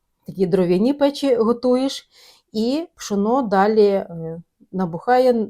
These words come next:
забирає цю вологу. Воно у мене ще тепле, от, і ліпити, звісно, лише теплим його потрібно. Отже, не гаємо часу, нарізаю гриби, ставлю варитися.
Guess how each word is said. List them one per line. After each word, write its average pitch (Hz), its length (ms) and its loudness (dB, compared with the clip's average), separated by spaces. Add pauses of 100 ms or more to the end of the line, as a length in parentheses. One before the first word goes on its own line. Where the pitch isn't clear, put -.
(120)
забирає 180 920 -4
цю 190 180 -4
вологу. 160 500 -2 (560)
Воно 220 280 6
у 202 140 6
мене 185 300 2
ще 233 260 2
тепле, 202 640 0 (240)
от, 254 380 -2
і 202 340 0 (360)
ліпити, 226 580 0
звісно, 208 460 -4
лише 185 480 -8
теплим 165 360 -6
його 156 180 -8
потрібно. 151 580 -10 (1500)
Отже, 196 300 6
не 226 120 4
гаємо 208 380 2
часу, 208 460 0 (160)
нарізаю 202 560 2
гриби, 214 480 0
ставлю 214 500 0
варитися. 156 600 -4